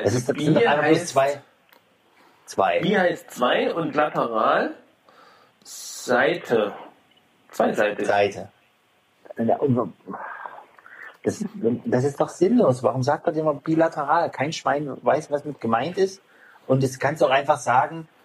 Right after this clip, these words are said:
Speaker 2: die haben sich unterhalten. Die haben miteinander geredet. Was ist denn daran besonders bilateral? Also ich meine jetzt, äh,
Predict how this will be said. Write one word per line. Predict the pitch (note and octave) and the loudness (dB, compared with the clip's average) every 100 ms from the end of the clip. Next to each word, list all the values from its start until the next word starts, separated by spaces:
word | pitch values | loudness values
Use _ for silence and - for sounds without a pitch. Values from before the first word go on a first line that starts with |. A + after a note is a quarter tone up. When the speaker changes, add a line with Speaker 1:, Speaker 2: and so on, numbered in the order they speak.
| - | 0
Speaker 2:
die | A#2 | 2
haben | B2+ | 4
sich | B2+ B2+ | 0 -2
unterhalten. | C3+ C#3 C3 D3+ F3 - - - - A#3+ B3+ - - _ _ - - - _ _ - | -2 -2 0 2 2 -2 -10 -8 -12 -8 -6 -8 -12 _ _ -20 -20 -20 _ _ 2
Die | B2 | 4
haben | C#3 | 4
miteinander | C#3+ C#3+ C#3+ | 2 0 0
geredet. | C3 C3 C#3 E3 F3+ A#2 - - _ - | 0 0 4 2 2 -2 -4 -20 _ -8
Was | G#2+ | -4
ist | C#3 | -4
denn | D#3 | 0
daran | D3 C#3 | 0 0
besonders | C3+ A#2+ A#2 D3 - | -2 0 0 -4 -4
bilateral? | C#3+ C#3 C3 B2 C3+ B2+ | -2 -2 -2 0 0 0
Also | A#2 | -2
ich | B2+ | 0
meine | B2+ B2+ | 2 4
jetzt, | B2+ - _ _ _ _ _ _ _ _ | 2 -6 _ _ _ _ _ _ _ _
äh, | A2+ A2+ A2 A2 A2 G#2+ G#2+ G#2 G#2 G2+ | 0 2 2 4 4 4 4 4 2 0